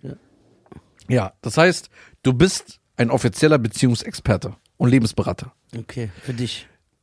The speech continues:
Speaker 2: Nein.
Speaker 1: Für die Instanz
Speaker 2: Für alle,
Speaker 1: da.
Speaker 2: auch
Speaker 1: Ja.
Speaker 2: die im Internet.
Speaker 1: Ja.
Speaker 2: Und Leute, die dich haten. Zu
Speaker 1: Die
Speaker 2: denen kann
Speaker 1: haben's
Speaker 2: ich,
Speaker 1: nicht, die
Speaker 2: nein.
Speaker 1: haben's nicht verstanden.
Speaker 2: Die haben's einfach nicht verstanden und die wollen's nicht verstehen.
Speaker 1: Ja.
Speaker 2: Warum?
Speaker 1: Die wollen die Wahrheit nicht sehen.
Speaker 2: Ja, weil die Wahrheit tut immer weh.
Speaker 1: Das stimmt, deswegen muss man sie
Speaker 2: Weil
Speaker 1: sagen.
Speaker 2: die Lüge ist geschmeidig,
Speaker 1: Ja.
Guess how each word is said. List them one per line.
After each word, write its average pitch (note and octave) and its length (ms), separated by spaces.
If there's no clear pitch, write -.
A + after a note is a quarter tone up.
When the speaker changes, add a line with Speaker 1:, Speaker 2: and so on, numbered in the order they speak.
Speaker 2:
Nein. B2 460
Speaker 1:
Für - 160
die A#2 120
Instanz A#2 280
Speaker 2:
Für D3+ 160
alle, G3+ 220
Speaker 1:
da. G2 100
Speaker 2:
auch D#3 140
Speaker 1:
Ja. C#3+ 60
Speaker 2:
die F3+ 160
im F3 100
Internet. D#3+ 580
Speaker 1:
Ja. A2+ 280
Speaker 2:
Und C#3+ 140
Leute, G3+ 260
die C#3+ 100
dich A#2+ 280
haten. B2+ 400
Zu - 120
Speaker 1:
Die A2+ 60
Speaker 2:
denen C3+ 100
kann D3 120
Speaker 1:
haben's D3+ 100
Speaker 2:
ich, - 80
Speaker 1:
nicht, - 280
die - 60
Speaker 2:
nein. C3 200
Speaker 1:
haben's G2 160
nicht D3 160
verstanden. - 680
Speaker 2:
Die C#3 100
haben's E3 160
einfach D#3+ 160
nicht C#3 120
verstanden B2+ 360
und A2+ 80
die A2+ 100
wollen's D3 240
nicht - 140
verstehen. F#2 460
Speaker 1:
Ja. C4+ 120
Speaker 2:
Warum? A#2 380
Speaker 1:
Die - 120
wollen B2 120
die A#2+ 100
Wahrheit C#3+ 280
nicht - 160
sehen. A2+ 140
Speaker 2:
Ja, E3 140
weil A#2+ 80
die G2+ 180
Wahrheit C3+ 280
tut - 160
immer G2 200
weh. C#3+ 260
Speaker 1:
Das - 120
stimmt, G#2+ 280
deswegen C3+ 200
muss C#3+ 160
man B2 100
sie G#2 80
Speaker 2:
Weil B2 80
Speaker 1:
sagen. B2 140
Speaker 2:
die C3 40
Lüge G#3+ 560
ist - 160
geschmeidig, D3+ 720
Speaker 1:
Ja. B2+ 280